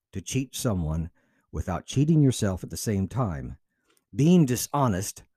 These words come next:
automatically plants the realization in your mind that you are too weak, lazy, or ignorant to provide for yourself honestly. This will hold you back in life. So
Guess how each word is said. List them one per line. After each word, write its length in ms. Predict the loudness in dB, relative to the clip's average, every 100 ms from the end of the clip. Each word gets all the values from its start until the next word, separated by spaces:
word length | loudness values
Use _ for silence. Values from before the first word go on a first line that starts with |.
| _ _
automatically 720 | 0 2 4 4 2 2 0 0
plants 480 | 4 6 6 4
the 120 | 2 6
realization 840 | 6 8 6 4 4 4 2 2
in 180 | 6 8
your 160 | 8
mind 460 | 6 4 2 0 -4 _ _ _ -4
that 160 | -2
you 260 | 6 6 8
are 220 | 4 0 0
too 200 | 4 6
weak, 460 | 6 2 0 -6 -20 _ _ _ _ -6
lazy, 560 | 0 0 0 -4 -8
or 200 | -2 0 2
ignorant 580 | 2 2 -2 -4 -10 _ _
to 80 | -8
provide 460 | -4 -2 0 0 0
for 80 | 0
yourself 420 | 0 0 -2 0
honestly. 680 | 2 4 2 0 -8 -8 -12 _ _ _ _ -4
This 320 | 2 4 4
will 120 | 0
hold 420 | 2 6 6 6 4
you 160 | 2
back 300 | 4 0 0
in 120 | -2
life. 400 | -2 -4 -8 -14 -20 _ _ _ _ _ _ _ _ _
So 460 | -8 0 0 0